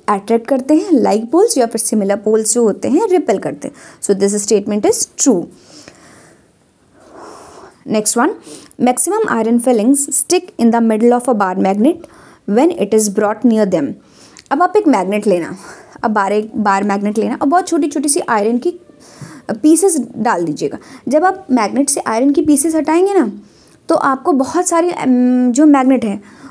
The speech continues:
वो आपको उसके एंड्स पर दिखेगी, बीच में कम दिखेगी, मैक्सिमम जो है वो उसके एंड पर होगी और उसके, अम, सेंटर में कम दिखेगी। क्यों? क्योंकि जो मैग्नेट कहाँ पे अट्रैक्ट कर रही है,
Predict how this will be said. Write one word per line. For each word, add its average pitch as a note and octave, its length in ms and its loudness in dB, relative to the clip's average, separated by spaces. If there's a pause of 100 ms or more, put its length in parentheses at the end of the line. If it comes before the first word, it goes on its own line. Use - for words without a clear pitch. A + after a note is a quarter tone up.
(160)
वो C4+ 100 2
आपको B3+ 520 -2 (1400)
उसके A#3 260 -6 (480)
एंड्स F#4 240 0
पर F#4+ 140 0
दिखेगी, F#3+ 460 -2 (280)
बीच B3+ 280 2
में G#4 100 0
कम G4 160 0
दिखेगी, F#3 420 -2 (220)
मैक्सिमम A3 480 0
जो D#4 100 0
है F#4 80 0
वो F#4+ 180 2
उसके C#4 260 -4
एंड B3+ 380 2
पर A3 120 0
होगी A3+ 240 0 (380)
और C4 100 2
उसके, C#4+ 200 -2
अम, A#3 760 0
सेंटर B3+ 440 0
में A4+ 100 0
कम C#4+ 160 -2
दिखेगी। E3 440 -4 (500)
क्यों? B4+ 300 0
क्योंकि D#4+ 200 2
जो D4+ 220 4 (200)
मैग्नेट B3+ 340 4
कहाँ F#4 200 2
पे G4+ 100 0
अट्रैक्ट G#3+ 360 -4
कर G#3+ 260 -2
रही F#3+ 220 -2
है, C3+ 160 -8